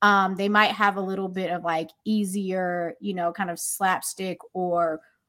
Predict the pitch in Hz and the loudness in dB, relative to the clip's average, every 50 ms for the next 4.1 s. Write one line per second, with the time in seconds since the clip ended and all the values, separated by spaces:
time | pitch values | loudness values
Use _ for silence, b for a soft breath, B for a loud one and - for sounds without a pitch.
0 | _ _ 175 185 202 202 196 - 202 190 185 180 175 175 185 180 175 175 185 196 | _ _ 2 2 4 4 6 8 8 8 10 8 6 4 0 0 0 0 2 2
1 | 220 233 233 277 285 294 294 294 302 302 311 302 330 339 339 285 247 226 226 202 | 4 4 4 6 4 4 4 6 6 6 6 6 4 4 4 2 2 0 0 -2
2 | 214 220 - 240 202 185 196 208 254 277 294 320 349 349 330 b b b b b | -4 -2 -2 -2 -2 -2 -2 -2 -2 0 0 0 -2 -4 -6 b b b b b
3 | b _ 277 269 302 311 311 311 302 285 285 277 254 226 196 - 147 110 101 - | b _ 4 6 6 6 6 4 0 0 2 2 2 2 2 -2 -4 -8 -10 -12
4 | - | -14